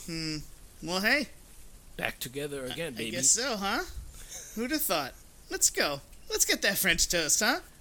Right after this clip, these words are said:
Speaker 1: Now, let me ask, is this place still open?
Speaker 2: Uh, I don't know. Maybe we can eat a mouse or something back there.
Speaker 1: <laughs> Uh, I don't know about that. I don't think I really want a mouse. Uh,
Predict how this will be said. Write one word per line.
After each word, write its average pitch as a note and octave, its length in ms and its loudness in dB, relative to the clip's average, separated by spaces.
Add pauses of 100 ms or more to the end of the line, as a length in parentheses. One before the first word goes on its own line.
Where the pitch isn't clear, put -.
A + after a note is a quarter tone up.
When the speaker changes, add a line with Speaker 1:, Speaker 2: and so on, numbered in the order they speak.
(160)
Speaker 1:
Now, D#4 160 2
let E4+ 120 2
me F#4+ 140 -2
ask, - 240 -2
is C4 100 6
this D#4+ 140 8
place G#4 240 4
still - 180 4
open? A3+ 360 -2 (760)
Speaker 2:
Uh, F#3+ 420 -4
I G#3 60 -2
don't A3+ 200 0
know. D#3+ 200 -2 (240)
Maybe A3 220 -2
we A3 120 -4
can F3+ 140 -8
eat D3+ 100 -4
a G2+ 60 -8
mouse G#2 340 0
or - 40 -4
something - 420 2
back - 140 -6
there. - 160 -10
Speaker 1:
<laughs> - 40 -14 (720)
Uh, F3+ 520 2
I - 20 6
don't F3+ 160 -2
know D3+ 180 -6
about C#3 260 -4
that. C#3+ 240 4 (280)
I - 60 0
don't C4+ 120 4
think G#3 160 -2
I E3+ 40 4
really D#3+ 240 2
want D3 200 0
a C#3 40 -2
mouse. C3 600 6
Uh, E3 280 -6